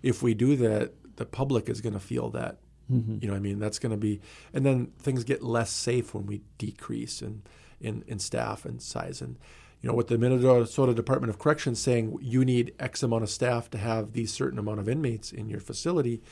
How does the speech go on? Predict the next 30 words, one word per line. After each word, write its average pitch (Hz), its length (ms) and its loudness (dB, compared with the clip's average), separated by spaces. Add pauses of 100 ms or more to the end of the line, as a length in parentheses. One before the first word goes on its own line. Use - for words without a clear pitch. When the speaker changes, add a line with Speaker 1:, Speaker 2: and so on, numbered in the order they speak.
(1000)
Speaker 1:
I 117 80 0
don't 113 180 6
get 107 160 0
to 107 80 0
just - 340 -2 (800)
decrease 104 460 -2
staff 104 400 -2
in 90 80 -4
the 92 80 -6
jail. 110 400 0 (480)
I 113 60 -2
Speaker 2:
Yeah. - 60 0
Speaker 1:
can't - 220 -4
decrease 107 440 -2
staff 98 420 -4
in 110 440 -8
dispatch. 113 600 -4
We're, 110 180 -4 (160)
we're 110 220 0
operating 110 420 -4
on 107 80 -4
a 104 60 -6
shoestring, 110 680 -6 (360)
you 117 100 -6
know, 117 220 -8 (220)
schedule 117 420 -4
as 110 120 -4
it 117 80 -4
is. - 340 -4
So. - 340 -10